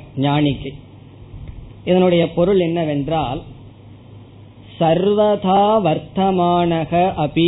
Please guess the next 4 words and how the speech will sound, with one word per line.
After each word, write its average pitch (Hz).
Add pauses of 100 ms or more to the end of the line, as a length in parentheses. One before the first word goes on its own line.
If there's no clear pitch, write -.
என்பது 147 (1400)
ஒவ்வொரு 226 (140)
மனிதர்களுக்கும் 180 (880)
சில 175